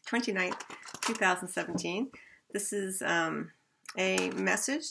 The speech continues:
as I tap into the global energies for all signs, for all people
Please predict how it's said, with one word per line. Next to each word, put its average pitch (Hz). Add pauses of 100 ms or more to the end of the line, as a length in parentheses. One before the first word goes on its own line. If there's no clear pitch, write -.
(180)
as 180
I 185
tap 196
into 190
the 185
global 180
energies 175 (760)
for 180 (200)
all 180
signs, 202
for -
all 180
people 196